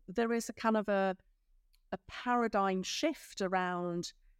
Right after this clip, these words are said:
an acceptance that there are many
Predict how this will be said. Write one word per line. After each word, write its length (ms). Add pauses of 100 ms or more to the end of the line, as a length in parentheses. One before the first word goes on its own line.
(440)
an 100
acceptance 1160
that 200
there 200
are 100
many 420